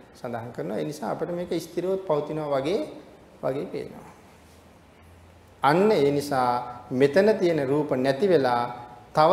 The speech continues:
තැනක පේන්න පටන් ගත්තාම අපි කියනවා මේක ගමන් කරනවා කියලා. මෙතන තූප තියෙන රූප නැති වෙලා වෙන තැනක පේනවා.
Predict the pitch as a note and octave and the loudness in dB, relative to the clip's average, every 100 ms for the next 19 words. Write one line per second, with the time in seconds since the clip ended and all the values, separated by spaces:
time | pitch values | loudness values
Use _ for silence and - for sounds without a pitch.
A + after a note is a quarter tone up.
0 | G3+ A3 G#3+ G#3 F3+ D#3+ F#3 A3+ A#3 G3+ | 6 6 4 4 4 6 6 6 4 2
1 | E3 D#3 C#3 C3+ - C3 C3 B2 C3+ B2+ | 0 0 0 -2 -6 -4 -4 -6 -4 -4
2 | A#2+ A#2 A2+ A#2 - - - B2 C3+ B2 | -2 -4 -6 -8 -14 -20 -10 -8 -6 -8
3 | A2+ A2+ A#2+ - A2+ - - B2 A#2 C3+ | -10 -12 -14 -14 -18 -18 -12 -10 -6 -6
4 | B2+ A#2+ A#2+ C3 B2 A#2 - A#2+ A2+ A2 | -6 -8 -8 -12 -14 -8 -2 -2 -2 -8
5 | A2 A2 A2+ - D#3+ G#3+ F#3+ F#3+ F3+ D#3 | -8 -8 -6 -2 0 0 -2 -4 -4 -6
6 | - A2 A2+ | -8 -12 -12